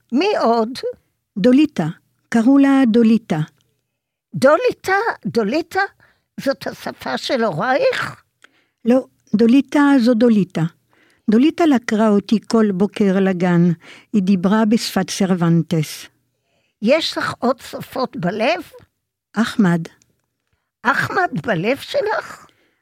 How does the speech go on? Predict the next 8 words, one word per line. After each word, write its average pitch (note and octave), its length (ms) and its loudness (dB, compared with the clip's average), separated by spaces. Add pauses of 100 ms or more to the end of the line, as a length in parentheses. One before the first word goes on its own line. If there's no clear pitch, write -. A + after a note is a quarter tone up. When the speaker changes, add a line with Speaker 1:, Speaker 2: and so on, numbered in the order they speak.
Speaker 2:
אחמד C#4 440 0 (100)
הוא B3+ 100 0
של A#3 220 0
הדוד G#3 280 2
מוריס. F#3+ 540 2 (800)
Speaker 1:
איפה F4+ 440 -2
אחמד A#3 360 -4
עכשיו? A#3+ 420 -6